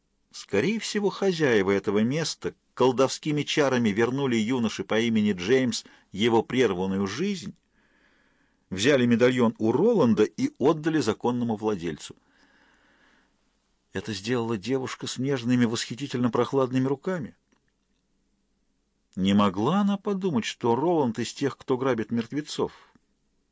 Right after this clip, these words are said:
Стрелку очень хотелось надеяться, что нет. Проще смириться с мыслью о том, что юношу воскресили из мертвых — чем выглядеть мародером в глазах этой чудесной девушки.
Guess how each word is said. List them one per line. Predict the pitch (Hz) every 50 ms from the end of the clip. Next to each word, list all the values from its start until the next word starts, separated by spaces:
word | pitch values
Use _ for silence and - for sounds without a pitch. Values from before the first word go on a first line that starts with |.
| _ _ _ _
Стрелку | _ - - - 101 107 104 101 - 113 110 101 - -
очень | - 98 92 - 92 82
хотелось | - 95 - - 98 90 87 -
надеяться, | 98 101 98 101 117 120 113 98 85 - - -
что | - - - 113 107
нет. | 107 113 131 123 - - - - - - - - - - - _ _ _ _ _ _ _ _ _ _
Проще | - 127 147 175 170 - - - - 139 123 -
смириться | - - - 120 127 135 143 135 - - 117
с | - -
мыслью | 123 135 135 - - 107 107 104
о | 101
том, | - 120 117 104
что | - - 101
юношу | 98 110 110 107 95 - - 90
воскресили | 90 87 - - 101 92 - - 104 92 90 92
из | 90 82 90
мертвых — | 104 123 151 170 165 - 151 147 - - - - - - - _ _ _ _ _ _ _ _ _ _ _ _ _ _ -
чем | - - 110 101 98
выглядеть | 90 120 131 120 117 113 107 92 101 95 -
мародером | - 90 95 98 95 95 90 82 71 76 92 120 143 147 143 127 101 76
в | 73 71
глазах | 90 92 92 87 107 120 110 -
этой | 95 - 95 90
чудесной | - - 92 82 90 95 - - 87 80
девушки. | 73 80 76 69 - - - - - -